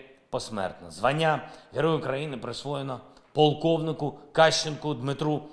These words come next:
Валерійовичу, командиру п'ятдесят восьмої окремої мотопіхотної бригади оперативного командування "Північ" сухопутних військ Збройних сил України. За особистий приклад героїзму, яким надихає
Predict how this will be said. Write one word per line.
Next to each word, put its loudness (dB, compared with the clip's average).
Валерійовичу, 0
командиру 0
п'ятдесят -2
восьмої -2
окремої -2
мотопіхотної -2
бригади -4
оперативного -4
командування -6
"Північ" -8
сухопутних -8
військ -8
Збройних -4
сил -6
України. -8
За 2
особистий -4
приклад -4
героїзму, -8
яким -14
надихає -4